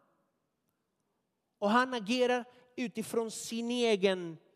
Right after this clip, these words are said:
sin egen, sin egen förmåga att göra det. Eh, om vi läser den här texten, det står så här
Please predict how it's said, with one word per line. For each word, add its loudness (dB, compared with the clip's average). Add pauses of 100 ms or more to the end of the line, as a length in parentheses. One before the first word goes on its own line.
(500)
sin -4
egen, 0
sin -4
egen 0
förmåga -6 (960)
att -2
göra 0
det. -12 (1120)
Eh, -4 (240)
om -6
vi -2
läser 2
den -8
här -2
texten, -6 (200)
det -10
står -10
så -12
här 2